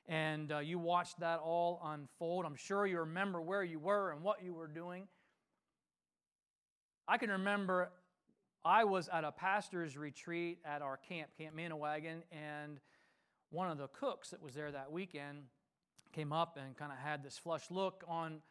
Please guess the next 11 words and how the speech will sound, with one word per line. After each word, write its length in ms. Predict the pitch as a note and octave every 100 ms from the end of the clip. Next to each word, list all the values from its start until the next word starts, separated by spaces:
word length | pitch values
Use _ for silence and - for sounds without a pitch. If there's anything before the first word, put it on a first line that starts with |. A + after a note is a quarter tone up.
| _ _ _ -
her 80 |
face 400 | C#3+ G3 F#3 -
and 220 | - E3 C#3+
said, 580 | F#3 E3+ E3 D#3+ D3 G#3 E3+ _ -
"Our 180 | D#3+ D#3
country 520 | A#3 B3+ - F#3 E3+
is 160 | D3+ F#3
under 300 | F#3 E3 D#3
attack." 640 | D3+ - C4 G3+ D#3 -
And, 140 | F3 F3+ A3 B3
"No, 480 | E3+ D3+ D3+ D#3